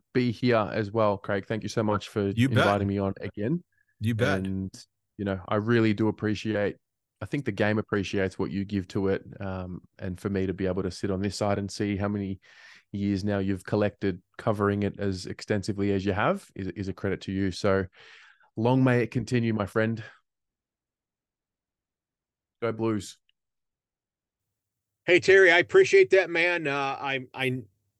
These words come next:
Speaker 2: you had to work to fit me into your schedule 'cause you're getting ready to head out onto, uh, vacation here pretty soon. I hope you have an absolutely awesome time. Uh, that's a place that I have never visited.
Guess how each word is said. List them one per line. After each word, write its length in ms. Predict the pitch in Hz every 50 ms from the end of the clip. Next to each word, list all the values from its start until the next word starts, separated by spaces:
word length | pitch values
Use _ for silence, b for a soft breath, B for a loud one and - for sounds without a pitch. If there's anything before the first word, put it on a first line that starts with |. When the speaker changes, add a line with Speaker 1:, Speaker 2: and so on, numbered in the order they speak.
| - - -
Speaker 2:
you 160 | 160 165 165
had 180 | 147 156 156 143
to 100 | 147 147
work 260 | 139 135 147 160 - -
to 120 | 160 143
fit 200 | - 165 170 143
me 140 | 160 143 147
into 120 | 147 143
your 120 | 135 131 127
schedule 360 | - - 160 147 139 147 143
'cause 180 | - 135 120
you're 100 | 113 135
getting 240 | 127 147 - 135 135
ready 200 | 135 135 139 143 127
to 120 | 127 117
head 220 | 107 139 139 139
out 200 | 139 135 135 131 -
onto, 640 | 131 131 131 131 135 120 - - 139 131 127 127 123
uh, 280 | 120 117 113 110 107 101 101 _ _ _ _ _ _ _ _ _ _ _ _ _ _ -
vacation 500 | 131 131 113 - 160 156 156 - 160 143
here 120 | 139 147
pretty 200 | 113 - 156 156
soon. 160 | 147 - 151 135
I 60 | 123
hope 160 | 143 147 139
you 120 | 147 131 143
have 280 | 147 143 135 139 127
an 80 | 131 - - -
absolutely 560 | 151 156 156 135 - - 151 147 143 139 -
awesome 400 | 151 147 143 139 - 143 131 110
time. 460 | - 165 160 160 165 160 156 139 110 b b b b b -
Uh, 200 | 117 117 120 113
that's 200 | 117 117 - 143
a 120 | 131 123
place 340 | - - - 147 143 113 -
that 100 | 131 120
I 120 | 120 120
have 120 | 117 107 101
never 520 | 107 110 113 117 120 127 131 123 127 123
visited. 580 | 113 127 165 156 - 175 156 160 160 143 117